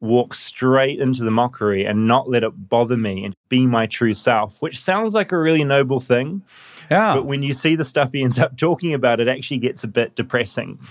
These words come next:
Speaker 2: Did he give any proof for his claim?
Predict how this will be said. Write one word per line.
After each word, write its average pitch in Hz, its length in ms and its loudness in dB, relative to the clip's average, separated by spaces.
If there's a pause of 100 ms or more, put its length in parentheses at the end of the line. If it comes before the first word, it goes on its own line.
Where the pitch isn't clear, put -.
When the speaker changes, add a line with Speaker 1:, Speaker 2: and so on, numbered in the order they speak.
(200)
Speaker 2:
Did 185 100 2
he 180 60 -4
give 202 180 2
any 226 240 0
proof 160 720 -4 (100)
for 131 260 0
his 123 180 -4
claim? 143 500 -2